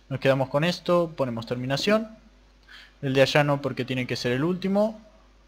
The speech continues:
Aquí ponemos terminación. Ahí está. Último. Y en el de allá, terminación.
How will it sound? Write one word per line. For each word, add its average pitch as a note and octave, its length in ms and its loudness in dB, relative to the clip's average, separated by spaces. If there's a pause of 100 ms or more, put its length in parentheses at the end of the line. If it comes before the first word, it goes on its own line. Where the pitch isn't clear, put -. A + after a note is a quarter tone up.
(640)
Aquí C3+ 420 2
ponemos B2 420 -4
terminación. C#3+ 720 0 (1500)
Ahí B2 240 4
está. D3 600 2 (960)
Último. F3+ 760 2 (1040)
Y D3 160 2
en D#3+ 140 6
el D#3+ 120 2
de D#3+ 100 6
allá, F3+ 500 6 (2000)
terminación. F3 1200 0